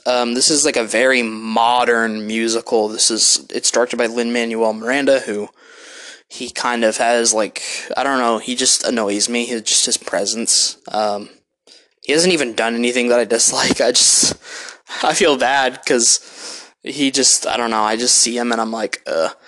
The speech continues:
But, uh, the Anthony Ramos perform-, I think it's Anthony Ramos. I forget the supporting actor that's in this, but he's really, really solid. And, um, obviously Garfield, I think Garfield's, like, one of the best talents we have.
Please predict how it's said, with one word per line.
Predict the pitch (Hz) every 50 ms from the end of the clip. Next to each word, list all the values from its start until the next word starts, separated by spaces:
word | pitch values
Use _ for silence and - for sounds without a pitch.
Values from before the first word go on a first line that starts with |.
| - - - - - - _ _ _
But, | - 113 117 117 117
uh, | 113 113 110 107 104 101 95 - _ _ _ _ _ _ _ _ _ _ _ _ _ -
the | 135 139 107 131
Anthony | 143 143 151 143 135
Ramos | 131 135 135 135 135 135 135
perform-, | - - 143 - - 127 123 - -
I | -
think | - - - 151 170 -
it's | 170 - -
Anthony | 123 165 165 - 175 165 165
Ramos. | 165 165 160 160 165 160 160 - - - - - _ -
I | -
forget | - 143 139 147 147 147
the | 139 123
supporting | 113 - - - - - 110 107 107 107 104 104
actor | 104 104 110 - - 107 104 104 104
that's | 104 110 110 - -
in | 113 113 117
this, | 113 110 110 -
but | - - 110 -
he's | - 131 127 127 127
really, | 123 120 120
really | 110 110 110 113
solid. | 113 - - 104 107 104 104 107 110 - - - - - - - - - - - _ _ _ -
And, | - 107 107 104 104 101 101
um, | 104 107 95 104 104 -
obviously | - - 131 156 151 - - 123
Garfield, | - 117 123 - - 120 104
I | 98 120
think | 185 196 180
Garfield's, | - 110 120 123 - 110 - - -
like, | 104 104 - - - - _ -
one | - 101 101 104 110
of | 110
the | 95 107
best | 110 104 104 - - - - _ _ _ _ _ _ _ _ _ _ _ _ _ _ _ _ _ _ _ _ _ _ _ -
talents | - - 113 104 104 101 104 101 - -
we | 90 85
have. | - - 110 107 104 101 101 104 101 - - - -